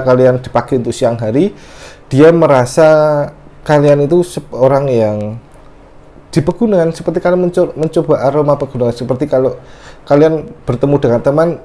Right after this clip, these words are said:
teman kalian akan merasakan Wa-, eh, suasana-suasana pegunungan, perbukitan yang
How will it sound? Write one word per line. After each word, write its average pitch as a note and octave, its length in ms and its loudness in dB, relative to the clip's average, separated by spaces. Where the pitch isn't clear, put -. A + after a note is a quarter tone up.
teman D#3 320 -2
kalian D3+ 400 2
akan D3 240 0
merasakan C#3+ 560 -2
Wa-, A#2 160 -8
eh, C#3 640 6
suasana-suasana C#3+ 960 -2
pegunungan, C3 800 -2
perbukitan C3+ 960 -4
yang A#2 240 0